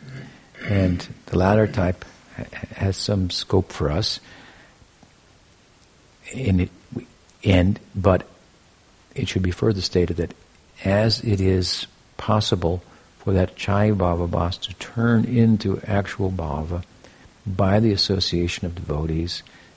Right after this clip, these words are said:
and their blessing and remaining in the culture of bhakti and so forth. Similarly, it is mentioned, and Rupa Goswami concludes his section on this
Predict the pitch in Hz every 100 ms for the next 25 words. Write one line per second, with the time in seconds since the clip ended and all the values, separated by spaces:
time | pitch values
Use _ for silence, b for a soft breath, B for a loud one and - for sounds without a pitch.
0 | - 87 90 87 85 82 - 80 82 78
1 | 82 - - 90 87 92 90 85 87 -
2 | 85 87 73 78 87 76 78 - 76 76
3 | - 82 - - - B B B B B
4 | - - 110 98 92 92 90 - 80 80
5 | - 78 80 80 82 90 82 92 90 87
6 | 92 85 76 - 87 - 120 107 69 -
7 | 69 60 - 69 65 71 71 -